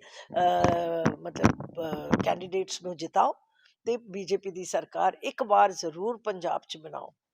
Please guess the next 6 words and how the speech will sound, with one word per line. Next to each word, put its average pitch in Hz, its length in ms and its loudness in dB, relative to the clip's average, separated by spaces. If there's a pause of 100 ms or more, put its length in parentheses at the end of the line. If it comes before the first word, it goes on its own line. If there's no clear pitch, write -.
(240)
ਤਾਂ 196 120 10
ਕਿ 196 260 4 (340)
ਤੁਹਾਨੂੰ 220 520 4 (200)
ਇੱਥੇ 269 360 0 (240)
ਵਿਕਾਸ 220 500 8
ਹੋਏ, 143 200 -10